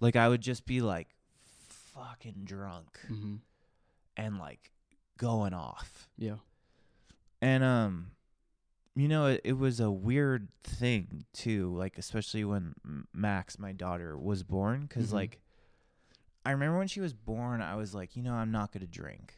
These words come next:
Speaker 2: Yeah.
Speaker 1: And I didn't drink for, like, like, two weeks or something.
Speaker 2: Mm-hmm.
Speaker 1: Um,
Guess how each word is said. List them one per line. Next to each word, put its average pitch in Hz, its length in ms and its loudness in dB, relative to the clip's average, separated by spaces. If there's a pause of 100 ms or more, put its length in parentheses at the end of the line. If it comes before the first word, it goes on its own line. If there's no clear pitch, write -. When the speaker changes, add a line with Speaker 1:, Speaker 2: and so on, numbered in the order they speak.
(180)
Speaker 2:
Yeah. 110 180 0 (1120)
Speaker 1:
And 113 140 0
I 113 80 2
didn't 120 260 -2
drink 107 380 -4
for, 98 200 -8
like, 90 420 -6 (920)
like, - 200 -12
two 110 260 -4
weeks 104 360 -6
or 127 80 -6
something. 147 480 -8 (140)
Speaker 2:
Mm-hmm. 107 600 -8
Speaker 1:
Um, 104 460 0